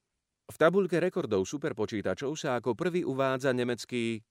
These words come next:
cus Z jeden, ktorý bol schopný v roku tisíc deväťsto tridsaťosem urobiť jednu operáciu za sekundu.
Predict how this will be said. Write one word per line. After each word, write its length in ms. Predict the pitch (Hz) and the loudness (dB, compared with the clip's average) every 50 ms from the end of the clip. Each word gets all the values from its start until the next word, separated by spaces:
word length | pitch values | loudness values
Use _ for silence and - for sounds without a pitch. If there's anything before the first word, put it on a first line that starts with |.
| _ _ _ - | _ _ _ -4
cus 360 | - 175 185 190 - - - _ | 0 2 2 2 0 -4 -8 _
Z 200 | - 110 104 107 90 | -6 -2 0 0 2
jeden, 440 | 85 92 90 85 95 95 113 156 - - | 2 0 0 2 0 0 -2 -2 -6 -10
ktorý 400 | - - 170 160 160 160 156 139 | -6 -4 -2 0 0 0 0 2
bol 160 | 147 139 135 | 2 0 0
schopný 400 | - - 165 151 - 156 151 143 | -2 -4 -8 -8 -4 -4 -2 0
v 120 | 123 123 123 | 0 0 -2
roku 160 | 113 131 120 | -2 -4 -8
tisíc 320 | - 170 - 190 175 143 139 | -8 -6 -4 -4 -4 -2 0
deväťsto 400 | 147 139 139 - - 143 123 - | 0 0 0 -2 -2 -4 -4 -4
tridsaťosem 680 | 120 120 - 113 98 - - 113 - - 147 139 135 - | -6 -6 -4 -6 -6 -4 -6 -6 -4 -4 -4 -4 -2 0
urobiť 560 | 135 127 127 117 120 120 98 - - _ - | 2 2 2 2 2 0 -2 -6 -10 _ -6
jednu 400 | 123 127 170 175 170 190 196 160 | 0 0 0 0 0 -2 -2 -2
operáciu 560 | 120 101 - 107 98 95 92 92 - - 143 123 | -2 -2 -2 0 0 0 0 -2 -4 -6 -6 -6
za 160 | 110 117 104 | -4 -6 -6
sekundu. 480 | - 113 - - 85 80 65 50 50 | -6 -10 -10 -10 -10 -10 -10 -12 -16